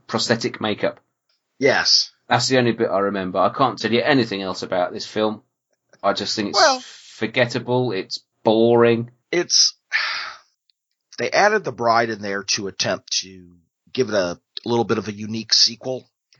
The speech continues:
Speaker 2: It's got some funny moments. I always laugh when,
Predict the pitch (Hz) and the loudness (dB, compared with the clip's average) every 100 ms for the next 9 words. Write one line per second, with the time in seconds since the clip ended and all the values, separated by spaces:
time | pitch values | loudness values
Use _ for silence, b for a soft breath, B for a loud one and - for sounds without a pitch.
0 | _ 190 - 214 - 190 - 123 117 113 | _ -4 0 0 -2 -6 -4 -4 -4 -8
1 | 117 160 151 139 143 117 - 113 117 123 | -8 -6 -4 -2 -4 -4 -2 0 0 0
2 | 101 104 104 104 | -4 -10 -10 -12